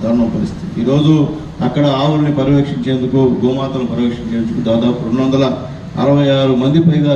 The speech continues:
సిబ్బంది అక్కడ పనిచేస్తున్నటువంటి మాటను కూడా ఒకసారి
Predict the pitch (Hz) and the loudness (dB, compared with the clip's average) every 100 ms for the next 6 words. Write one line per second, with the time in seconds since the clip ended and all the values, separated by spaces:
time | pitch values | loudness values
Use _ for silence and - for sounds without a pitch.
0 | - 120 143 135 123 127 120 117 120 123 | 0 -2 -2 -2 -2 0 2 2 0 0
1 | 127 120 120 117 113 113 113 113 101 - | 0 0 0 0 2 0 2 2 2 0
2 | - - - 123 131 127 123 117 113 117 | -8 -8 -2 0 0 0 2 2 2 2